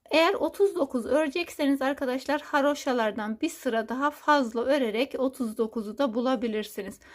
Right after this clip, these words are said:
Ha, şunu da söylemiş olayım, eliniz bolsa benim sayılarımı tutmayabilir arkadaşlar.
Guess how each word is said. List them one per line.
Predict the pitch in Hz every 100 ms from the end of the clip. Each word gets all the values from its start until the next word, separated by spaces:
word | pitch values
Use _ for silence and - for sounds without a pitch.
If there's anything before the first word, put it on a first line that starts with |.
| -
Ha, | - 330
şunu | - 311
da | 277
söylemiş | 285 302 294 277 269 -
olayım, | - 269 247 254 -
eliniz | 254 262 269 277 269 269
bolsa | 302 277 - 233 262 - _ _
benim | 277 320 330 285 _ _ _ _
sayılarımı | - - 359 277 226 220 226
tutmayabilir | - 349 - 240 254 294 269 226 214
arkadaşlar. | 208 208 220 208 214 226 202